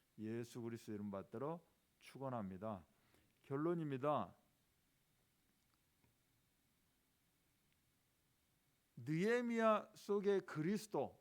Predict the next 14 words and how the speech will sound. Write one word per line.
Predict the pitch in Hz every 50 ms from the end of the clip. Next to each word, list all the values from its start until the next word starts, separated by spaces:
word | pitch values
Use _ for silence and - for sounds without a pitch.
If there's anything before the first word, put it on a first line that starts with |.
| _ _
이 | - 131 143 160 170 165
선포되어졌을 | 151 - - - 190 202 214 208 - - 208 190 151 156 147 151 147 156 151 139 - 131 113
때 | 101 - 120 117 104 87 - _ _ _ _ _ _ _ _ _
구역 | - 147 151 160 165 -
공간에는 | 175 170 170 160 160 156 156 151 147 139
나오지 | 117 107 110 120 123 143
않지만 | 135 120 107 98 - - 113 120 120 113 107 98 -
결론에 | - 131 143 160 156 151 143 143 151 156 143 - - -
이런 | 113 120 139 147 156 156 151 143 135 - - 185 98
예화가 | 95 101 107 110 113 117 117 123 127 127 123
있습니다. | 117 - - 110 101 90 95 - 113 - _ _ _ _ _ - - - - - _ _ _ -
소돔성 | - - - 202 196 240 240 240 220 196 208 196 190 185 160 - - - - - 113
멸망하기 | 117 123 135 151 165 175 185 190 180 165 165 170 170 160 160 135
직전에 | 131 127 - - 123 113 120 131 131 107 87